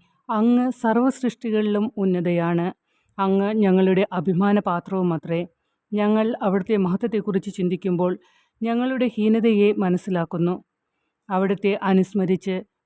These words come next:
കൂടുതൽ വിശുദ്ധി പ്രാപിച്ച് അങ്ങേ ദിവ്യസുതൻ്റെ യഥാർത്ഥ അനുഗാമികളായി തീരുവാനുള്ള അനുഗ്രഹം ഞങ്ങൾക്ക് നൽകണമേ.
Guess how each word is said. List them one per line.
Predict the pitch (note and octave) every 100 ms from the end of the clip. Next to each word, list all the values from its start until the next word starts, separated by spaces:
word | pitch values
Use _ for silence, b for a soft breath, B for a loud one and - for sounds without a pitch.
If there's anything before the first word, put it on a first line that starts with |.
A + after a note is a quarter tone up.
| _
കൂടുതൽ | A#3+ A#3+ A#3 C4+
വിശുദ്ധി | A3+ G3 A3+ A#3
പ്രാപിച്ച് | A#3 G3+ E3+ F#3 - F#3+ F#3+ _ _ -
അങ്ങേ | G#3 G3+ G#3 G3+ G3+
ദിവ്യസുതൻ്റെ | F3+ G3+ A3+ A3+ G3 F#3 F3+ F#3+ G3+ B3+ G#3
യഥാർത്ഥ | G3+ F3 G#3+ A3 A#3+ -
അനുഗാമികളായി | G#3+ F#3+ G3+ G#3+ A3 A3 G#3+
തീരുവാനുള്ള | G#3+ G3 F#3+ F#3+ F#3 F#3
അനുഗ്രഹം | F3 F3+ F#3 E3 F#3 F#3+ - _ _ G#3+
ഞങ്ങൾക്ക് | G3+ F#3 F3+ F#3+
നൽകണമേ. | F3 E3+ E3+ E3+ E3+